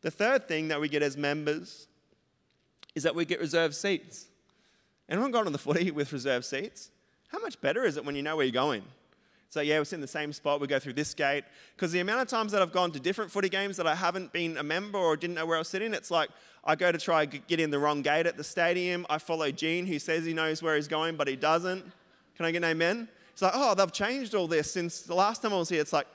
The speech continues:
"It's the Gabba, mate. It has not changed." Just admit you were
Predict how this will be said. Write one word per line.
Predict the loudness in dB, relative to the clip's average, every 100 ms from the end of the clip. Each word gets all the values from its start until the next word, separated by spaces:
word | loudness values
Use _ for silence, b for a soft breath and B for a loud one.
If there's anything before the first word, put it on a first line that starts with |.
| _
"It's | -8
the | -4 2
Gabba, | 2 2 0
mate. | -2 -2
It | -4
has | -2 -2
not | 0 -2 0
changed." | -2 0 -2 -8 -16 B B B B B B B B B _ _ _
Just | -6 -2
admit | -2 0 2
you | 4
were | 6 4